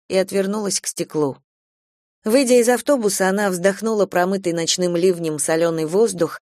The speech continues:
и победно взяла в руки зонтик, как трость. В самом дождливом городе этим никого не удивишь.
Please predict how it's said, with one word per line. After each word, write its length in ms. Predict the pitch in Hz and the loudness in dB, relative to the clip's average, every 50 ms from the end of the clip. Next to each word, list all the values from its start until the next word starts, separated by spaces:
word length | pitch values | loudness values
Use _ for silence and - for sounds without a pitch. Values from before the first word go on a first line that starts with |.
| _ _ _ _ _ | _ _ _ _ _
и 160 | 175 180 185 | 2 4 4
победно 500 | 185 - 175 175 185 208 208 190 180 170 | 4 4 2 2 4 2 2 2 0 0
взяла 280 | 156 156 165 165 170 170 | 0 0 2 2 2 2
в 80 | 156 | 2
руки 240 | 170 180 175 - 175 | 0 0 0 -2 -4
зонтик, 520 | 160 165 180 202 208 202 190 - 165 - _ | -2 -2 0 -2 -2 -2 -4 -6 -6 -6 _
как 240 | - 165 160 - | -4 -6 -6 -6
трость. 560 | - - 185 180 170 147 131 - - - - _ _ _ _ _ _ _ | -6 -2 0 0 0 0 -2 -6 -10 -12 -16 _ _ _ _ _ _ _
В 60 | - | -2
самом 360 | - 208 202 196 185 175 170 | 2 2 2 2 2 0 0
дождливом 600 | 165 175 175 165 165 180 180 190 175 180 170 170 | 0 0 0 0 0 0 0 2 2 0 -2 -2
городе 340 | 165 202 214 202 185 165 165 | 0 0 0 0 0 0 0
этим 260 | 165 165 - 170 160 | -2 -2 -2 -4 -6
никого 380 | 160 160 147 - 170 170 175 185 | -6 -4 -2 -2 0 0 0 0
не 140 | 170 156 151 | -2 -2 -4
удивишь. 600 | 151 143 139 160 151 151 147 131 135 - - | -4 -4 -4 -4 -4 -4 -4 -4 -4 -6 -6